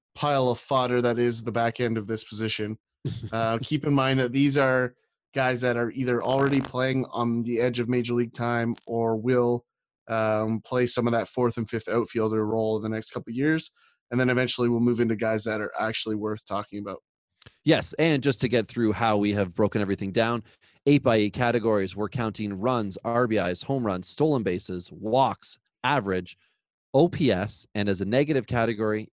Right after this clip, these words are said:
Speaker 2: Ks. So if you hear us say five category guy, the typical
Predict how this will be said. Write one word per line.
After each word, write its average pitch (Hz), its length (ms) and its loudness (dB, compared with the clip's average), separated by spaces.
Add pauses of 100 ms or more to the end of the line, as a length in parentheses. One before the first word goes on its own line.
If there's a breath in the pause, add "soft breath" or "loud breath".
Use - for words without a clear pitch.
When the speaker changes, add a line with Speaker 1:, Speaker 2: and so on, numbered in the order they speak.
(140)
Speaker 2:
Ks. 87 580 2
So - 160 -6
if 92 80 -8
you 101 60 -2
hear 101 140 2
us 92 120 -2
say 87 240 -4
five 107 220 -2
category 95 480 -2
guy, 127 380 0 (380 soft breath)
the 98 160 -8
typical 113 720 -2